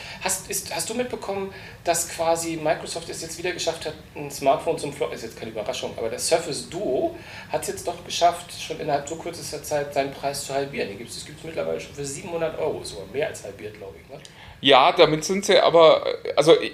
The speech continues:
Speaker 2: ich fand die Preispolitik von Anfang an äußerst, wie soll ich sagen,
Speaker 1: Ambitioniert?
Speaker 2: fragwürdig.
Speaker 1: <laughs>
Speaker 2: Na, na ja, die sind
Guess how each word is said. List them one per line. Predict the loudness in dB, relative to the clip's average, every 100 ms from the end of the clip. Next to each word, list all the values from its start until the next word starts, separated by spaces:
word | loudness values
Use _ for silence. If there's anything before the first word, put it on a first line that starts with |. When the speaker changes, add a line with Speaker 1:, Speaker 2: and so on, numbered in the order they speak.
| -4
Speaker 2:
ich | 4
fand | 4 4
die | 0
Preispolitik | 0 4 4 4 -2 -2 -4 -6
von | -4 -2
Anfang | -2 2 2 0
an | -6 -10 -12 -14 -8
äußerst, | -4 0 4 4 2 -6 -10 -12 -20 -20 -20 -20 -20 -20 -20 -20 -14
wie | -4 6
soll | 6 6
ich | 6
sagen, | 6 6
Speaker 1:
Ambitioniert? | 2 4 4 6
Speaker 2:
fragwürdig. | 4 4 2 -2 -8 -8 -10
Speaker 1:
<laughs> | -10 -14 -14 0
Speaker 2:
Na, | 2 4
na | 6
ja, | 6 6 2 -4 -6
die | 0
sind | 4 4 4